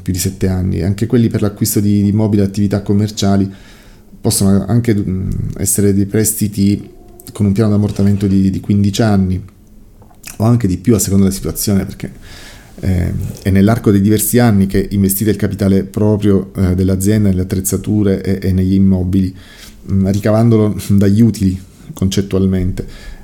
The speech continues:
E altrettanto vi, vi conviene fare col capitale di indebitamento se appunto la, la banca vi consente di farlo, quindi, eh, a, eh, utilizzo economico,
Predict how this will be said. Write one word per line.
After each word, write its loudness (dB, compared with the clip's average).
E -4
altrettanto 2
vi, 2
vi 2
conviene 2
fare 0
col 2
capitale 0
di 4
indebitamento 2
se -2
appunto -4
la, 0
la -2
banca 0
vi 0
consente -2
di -8
farlo, -4
quindi, -4
eh, 0
a, 0
eh, 0
utilizzo 0
economico, 0